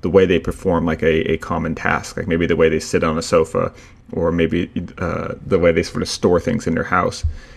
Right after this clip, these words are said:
And I might reverse engineer a piece of furniture from a sort of behavioral trait, um, which is, which is a little bit different than feeling. So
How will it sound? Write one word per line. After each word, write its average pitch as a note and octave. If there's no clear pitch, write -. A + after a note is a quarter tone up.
And F2+
I F#2+
might A2
reverse G2+
engineer F#2
a E2+
piece -
of F2
furniture F2+
from E2+
a E2
sort F2
of D#2+
behavioral E2
trait, -
um, D#2+
which G2+
is, A2
which A2
is A2+
a -
little D3
bit A2+
different G2+
than F2
feeling. E2+
So D#2+